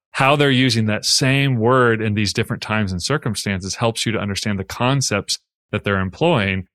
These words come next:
And by translating those out with synonyms, it's what Robert Alter later calls, it's a rage to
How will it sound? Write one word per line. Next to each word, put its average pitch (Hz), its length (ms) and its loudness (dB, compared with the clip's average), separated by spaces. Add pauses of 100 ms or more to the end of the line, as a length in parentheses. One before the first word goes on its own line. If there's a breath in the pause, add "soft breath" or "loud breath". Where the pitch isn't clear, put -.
(280)
And 107 160 0
by 107 180 2
translating 131 760 2
those 104 220 0
out 104 160 0
with 92 120 -6
synonyms, 101 640 0
it's 104 300 -6
what 98 200 0
Robert 101 360 0
Alter 95 280 -2
later 120 280 2
calls, 92 400 -2
it's - 180 -8
a 92 60 0
rage 117 720 0
to 98 160 -6